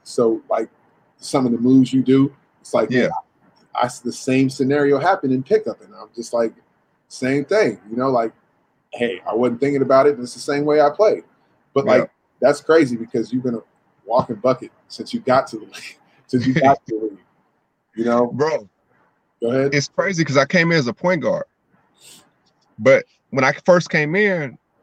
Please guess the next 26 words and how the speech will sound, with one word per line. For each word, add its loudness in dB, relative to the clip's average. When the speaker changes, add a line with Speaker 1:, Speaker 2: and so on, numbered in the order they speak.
Speaker 2:
it 0
was 0
like 2
positions. -4
It -4
wasn't 0
like 0
now, -8
right? 0
So -8
you -2
either 0
play -2
point, -2
you -12
play -4
shooting -4
guard, 2
whatever 4
your -2
position -4
was, -2
that's -2
what -14
you -8
did. -4